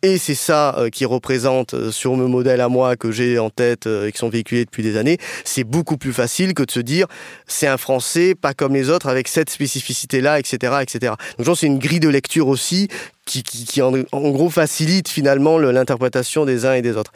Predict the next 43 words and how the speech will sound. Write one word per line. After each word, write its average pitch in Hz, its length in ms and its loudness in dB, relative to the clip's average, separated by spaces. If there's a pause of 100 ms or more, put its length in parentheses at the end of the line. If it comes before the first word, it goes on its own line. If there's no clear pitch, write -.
(140)
Et 131 100 0
je 127 80 0
pense 202 280 0
que 139 100 0
notre 135 380 4
génération 135 720 2
a 151 120 2
le 156 100 2
travail 156 420 0 (100)
peut-être 170 340 0
aussi 160 280 -2
de 139 140 0
déconstruire 190 1000 0 (320)
ces, - 280 -2
ces 143 200 -2
grilles 143 180 0
de 139 80 0
lecture-là. 120 440 -2 (320)
Et, 123 200 2
euh, 123 220 4
et 123 100 2
les 147 240 2
artistes, 160 380 -2
moi 127 80 2
j'ai, 117 160 -2
je, 113 240 -4
j'avais 120 200 -2
interrogé, 127 460 0
j'ai 117 120 2
eu - 20 0
la 113 120 0
chance 170 220 2
d'interroger 123 380 0
pas 127 120 -2
mal 123 160 0
d'artistes 127 360 -4
sur - 140 -6
cette, - 280 -4 (300)
cette - 180 -4
question, 147 500 0
voilà, 131 260 4
de, 110 140 -2
de, 110 220 -2